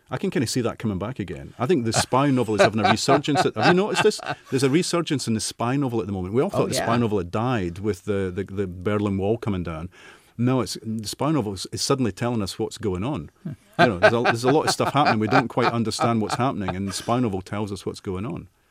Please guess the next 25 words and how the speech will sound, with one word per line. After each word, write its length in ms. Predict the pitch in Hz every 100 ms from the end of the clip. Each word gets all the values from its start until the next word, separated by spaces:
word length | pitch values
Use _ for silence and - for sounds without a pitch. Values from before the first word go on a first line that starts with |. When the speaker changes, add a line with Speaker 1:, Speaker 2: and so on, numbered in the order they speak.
| _ _ _ - _
Speaker 2:
I 160 | - 131
like 340 | 147 135 269
that 180 | - 123
idea 320 | 120 110 117
that 220 | 95 101 -
the 80 |
spy 400 | 117 - 101 113
novel 460 | 151 143 147 170 - -
and 260 | 139 220
the 60 | 254
mystery 340 | 127 113 -
novel, 400 | 101 67 55 185 - _ _ _ _ _ - _ _ _ _
with 220 | 98 -
the 140 | 110
one 400 | 98 95 101 101
in 180 | 98 104
front 180 | 107 117
of 100 | 117
you 140 | 110 113
there, 320 | 110 127 175 - -
Speaker 1:
<laughs> 180 | 104 -
Speaker 2:
Rather 460 | - 101 135 143
Be 200 | 131 127
the 120 | 127 107
Devil, 440 | 95 87 117 -